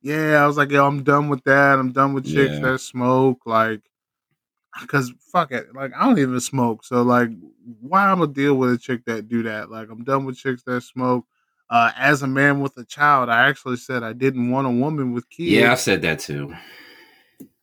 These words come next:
Speaker 1: And, and that's selfish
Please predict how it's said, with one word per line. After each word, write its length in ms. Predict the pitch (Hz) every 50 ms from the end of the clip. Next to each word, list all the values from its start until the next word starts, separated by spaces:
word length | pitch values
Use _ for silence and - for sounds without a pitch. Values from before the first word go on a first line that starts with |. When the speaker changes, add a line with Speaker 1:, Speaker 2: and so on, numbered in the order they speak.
| _ _ _ _ _ _ _ _ _ _ _ _ _ _ _ _ _ _ _ _ _ _ _ _ _ _ _ _ _ _ _ _ _ _ _ _ _ _ _ _ -
Speaker 1:
And, 140 | 143 151 139 151
and 120 | 175 214
that's 220 | 359 403 294 -
selfish 540 | - 180 165 180 185 - - 175 190 - _